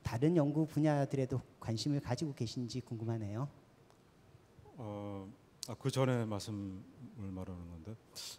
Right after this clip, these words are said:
Speaker 2: 어, 제가 리만 가설을 접하기 전에 그 제 전공은 원래 그 집합론이었습니다. 그 집합론에서 학위를 했고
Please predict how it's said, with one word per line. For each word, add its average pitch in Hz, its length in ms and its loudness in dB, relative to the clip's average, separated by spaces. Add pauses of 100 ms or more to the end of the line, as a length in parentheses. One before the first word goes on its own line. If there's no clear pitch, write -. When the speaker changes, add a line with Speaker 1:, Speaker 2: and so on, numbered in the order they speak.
(140)
Speaker 2:
어, 98 280 -4 (140)
제가 117 180 2
리만 131 400 2 (180)
가설을 117 560 2
접하기 117 380 0
전에 98 420 0 (800)
그 92 540 -4
제 120 160 4
전공은 110 400 2
원래 107 180 2
그 95 220 -2
집합론이었습니다. 104 800 0 (640)
그 95 100 -8
집합론에서 113 640 0
학위를 117 320 0
했고 151 460 2